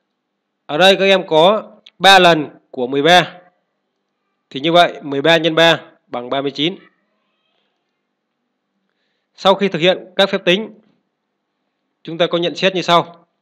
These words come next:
Nhận xét thứ nhất, tổng các số ở mỗi phần bằng nhau và đều bằng ba mươi chín. Nhận xét thứ hai, tổng của số nhỏ nhất và số lớn nhất, ở đây là bốn cộng với chín,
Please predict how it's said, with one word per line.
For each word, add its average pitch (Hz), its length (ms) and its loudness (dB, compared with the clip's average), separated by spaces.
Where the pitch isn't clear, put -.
Nhận 147 160 -8
xét 190 180 -6
thứ 185 80 -6
nhất, 220 180 2
tổng 123 180 -8
các 185 160 -2
số 190 460 2
ở 127 180 -12
mỗi 175 180 -4
phần 156 260 0
bằng 135 200 -8
nhau 165 460 0
và 127 200 -6
đều 139 180 -6
bằng 131 240 -4
ba 139 120 -2
mươi 147 120 -6
chín. 160 280 -6
Nhận 170 160 -6
xét 208 180 -4
thứ 214 80 -2
hai, 180 340 2
tổng 131 280 -6
của 127 140 -8
số 156 180 -2
nhỏ 143 140 -2
nhất 196 240 0
và 139 240 -6
số 151 200 -4
lớn 180 180 -2
nhất, 214 160 0
ở 131 100 -10
đây 170 160 0
là 147 100 -2
bốn 151 240 -2
cộng 170 180 -6
với 160 80 -8
chín, 185 380 -8